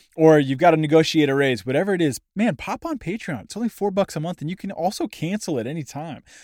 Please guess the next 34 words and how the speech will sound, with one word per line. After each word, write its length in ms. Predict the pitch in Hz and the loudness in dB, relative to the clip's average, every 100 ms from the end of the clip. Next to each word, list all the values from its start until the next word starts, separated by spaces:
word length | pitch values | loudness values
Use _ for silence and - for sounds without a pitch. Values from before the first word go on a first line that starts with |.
| _ - | _ -14
So 140 | - | -8
you 120 | 185 | -6
could 240 | - 220 - | -2 -2 0
pay 120 | 202 | -2
four 320 | - 196 196 | -2 -4 -2
bucks 360 | 165 175 - 143 | 0 0 0 -4
and 100 | 135 | 0
have 260 | 147 151 | 2 0
me 180 | 151 147 | -2 -4
upload 400 | 151 - 156 147 | -4 -2 0 0
an 100 | 127 | 0
episode 480 | 143 151 - 135 113 | -2 -4 -4 -4 -4
with 160 | 117 131 | -6 -4
my 200 | 135 139 | -2 -2
answer 320 | 139 143 139 | -4 -6 -6
to 80 | 120 | -6
your 100 | 110 | -8
question 420 | - 180 - 160 | -6 -6 -6 -6
and 100 | 143 | -6
then 120 | 151 | -6
cancel. 500 | - 160 175 - - _ - - _ _ - | -8 -10 -10 -14 -20 _ -20 -20 _ _ -2
That 160 | 139 | 0
would 100 | 147 | 0
be 80 | 127 | -4
terrible. 540 | 107 151 175 135 131 135 _ - | -4 -2 -2 -2 -6 -10 _ -4
I 140 | 131 | -2
would 100 | 139 | -2
be 100 | 127 | -2
upset, 480 | 110 - 156 143 - | -6 -4 -2 -2 -4
but 200 | 139 160 | -8 -4
you 100 | 196 | -6
could 380 | - 214 254 160 | 4 6 6 4
do 180 | 233 202 | 6 8
it, 160 | 147 | 6